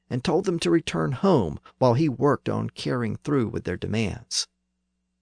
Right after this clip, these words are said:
Over the next few days, the peasant revolt disbanded, and most of the peasants returned home. By all accounts, the teenage king acted with bravery and confidence, but he never followed through on his promises.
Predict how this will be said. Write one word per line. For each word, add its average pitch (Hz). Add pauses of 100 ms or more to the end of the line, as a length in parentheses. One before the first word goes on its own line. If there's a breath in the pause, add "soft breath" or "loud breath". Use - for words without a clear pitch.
(300)
Over 135
the 160
next 160
few 170
days, 113 (120)
the 123
peasant 127
revolt 120 (160)
disbanded, 98 (280 soft breath)
and 123
most 160
of -
the 170
peasants -
returned 87
home. 98 (1300)
By 123
all 165
accounts, 185
the 117
teenage 143
king 113 (100)
acted 113
with 113 (120)
bravery 98
and 82
confidence, - (800)
but 143
he 131
never 117
followed 107
through 101
on 69
his -
promises. -